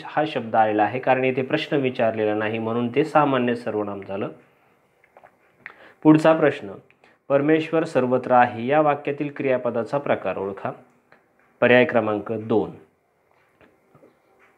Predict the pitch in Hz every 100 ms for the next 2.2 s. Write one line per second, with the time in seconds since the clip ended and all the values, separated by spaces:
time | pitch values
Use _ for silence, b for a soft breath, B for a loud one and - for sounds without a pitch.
0 | _ _ _ - 139 - 170 - 110 -
1 | 98 113 _ 143 151 165 151 151 139 113
2 | 120